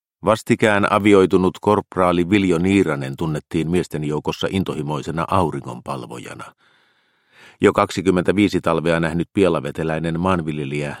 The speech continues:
tappoi nytkin vapaa-aikaansa tutuksi tulleella tavalla. Hän makasi ilkosen alasti pitkän torpan katolla, vanhan venäläisen manttelin päällä. Tästäkös muut rykmentin miehet saivat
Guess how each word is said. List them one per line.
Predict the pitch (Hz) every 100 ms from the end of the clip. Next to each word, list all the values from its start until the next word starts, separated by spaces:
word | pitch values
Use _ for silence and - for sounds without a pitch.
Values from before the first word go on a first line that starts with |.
| -
tappoi | - 82 - 104
nytkin | 104 98 - 85
vapaa-aikaansa | 80 80 73 69 78 69 - 73 69 71
tutuksi | 85 71 - 76
tulleella | 78 69 71 73 73
tavalla. | 73 62 58 57 - _ _ _ _ _ _ _
Hän | 104 90
makasi | 98 110 98
ilkosen | 101 110 95 101 92
alasti | 92 92 - 87 -
pitkän | 87 - 80 76
torpan | 76 69 - 67
katolla, | - - - - - - _ _ _ _
vanhan | 98 85 80 78
venäläisen | 82 76 71 73 - 78
manttelin | 78 69 - 65 64
päällä. | - - - - _ _ _ _ _ _ _ _ _ _
Tästäkös | 107 - 85 82 -
muut | 98 87
rykmentin | 85 82 - 82 78 80
miehet | 85 76 80
saivat | - 80 82